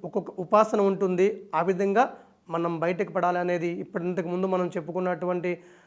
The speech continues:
ఈ యొక్క కాలభైరవం కార్యక్రమంలో చర్చించుకోవడం జరిగింది. ఈ యొక్క కాలభైరవం అనేటటువంటి కార్యక్రమాన్ని మీరు YouTube-లో కూడా చూడొచ్చు. ఎవరైనా కూడా కాలభైరవ,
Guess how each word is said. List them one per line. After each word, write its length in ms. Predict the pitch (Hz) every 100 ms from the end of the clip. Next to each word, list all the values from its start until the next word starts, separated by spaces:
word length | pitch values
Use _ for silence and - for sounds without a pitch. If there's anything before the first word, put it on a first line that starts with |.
| _ -
ఈ 40 |
యొక్క 160 | 185 175
కాలభైరవం 680 | - 180 208 208 220 214 202
కార్యక్రమంలో 680 | 202 190 196 180 175 170 170
చర్చించుకోవడం 840 | 170 170 196 190 185 190 185 190
జరిగింది. 580 | 190 196 202 233 - - _ _ _ _ _ _ _ _ _ - _ _ 220
ఈ 60 |
యొక్క 200 | 247 247
కాలభైరవం 720 | 220 214 240 247 262 262 262
అనేటటువంటి 560 | 254 247 247 240 233 220
కార్యక్రమాన్ని 720 | 220 208 214 220 208 208 202
మీరు 460 | 196 202 196 196 - - _ _ _ 180 170
YouTube-లో 480 | 226 262 226 247
కూడా 320 | 220 233 240 240
చూడొచ్చు. 420 | 240 240 233 262 - - _ _ _ _ -
ఎవరైనా 380 | 185 220 233 233
కూడా 320 | 226 220 262 - - _ _ _ _ _ _ _ _ _ _ _ 190
కాలభైరవ, 800 | 185 226 214 220 233 254 254